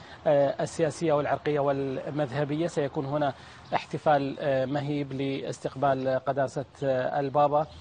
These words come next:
آه، وأيضًا، آه، سيكون هناك في داخل هذا، آه، القصر معرض، آه، آه، مختصر أو رمزي لأهم الآثار ال-، البابلية والسومرية القديمة.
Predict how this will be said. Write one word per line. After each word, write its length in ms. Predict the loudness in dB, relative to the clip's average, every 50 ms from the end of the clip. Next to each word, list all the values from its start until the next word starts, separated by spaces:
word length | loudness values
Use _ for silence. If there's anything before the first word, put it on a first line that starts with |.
| -18 -18 -18 -18 -18 -10 -2 2
آه، 140 | 2 2
وأيضًا، 720 | 4 4 4 4 4 4 2 2 4 4 4 4 2 0 -2 -4 -4 -6 -6 -6 -4 0
آه، 160 | 2 2 2
سيكون 480 | 0 0 0 0 0 0 -2 -4 -4 -2
هناك 360 | -2 -2 -2 -2 -2 -4 -6
في 160 | -8 -6 -2
داخل 340 | 2 2 2 2 0 -4 0
هذا، 400 | 0 0 2 2 2 2 2 0 0
آه، 300 | 0 0 0 0 0 -2
القصر 460 | -4 -4 -4 -4 -4 -2 -2 -4 -4 -4 -8 -18 -20 -20 -20 -18 -10 -4
معرض، 520 | 0 2 4 6 6 6 6 4 4 2 -4 -14 -18 -12 -4
آه، 800 | 0 2 2 2 2 0 0 0 0 -2 -2 -4 -4 -4 -4 -4
آه، 40 | -4
مختصر 640 | -2 -2 -2 -2 0 -2 -2 2 2 2 2 2 0 -2
أو 160 | -2 0 2
رمزي 500 | 4 4 4 2 0 -2 -4 -6 -6 -6 -8 -14 -20 -20 -20 -20 -20 -20 -12 -6
لأهم 1120 | -4 -2 0 0 0 0 -2 -2 -2 0 2 2 2 2 0 -2 0 0 0 0 -2 -4
الآثار 640 | -2 -2 -2 0 2 2 2 2 2 2 2 2 2 0
ال-، 300 | -2 -2 -2 -2 -4 -4
البابلية 800 | -4 -4 0 2 0 2 2 0 -2 -2 -2 0 2 2 2 2 0
والسومرية 1500 | -2 0 2 4 4 4 4 2 0 0 -2 -2 -2 -2 -4 -6 -4 -4 -4 -2 0 -2 -2 -2 -2 0 0 0 0 0
القديمة. 600 | -2 -4 -2 -2 -2 -2 0 -2 -2 -2 -2 -2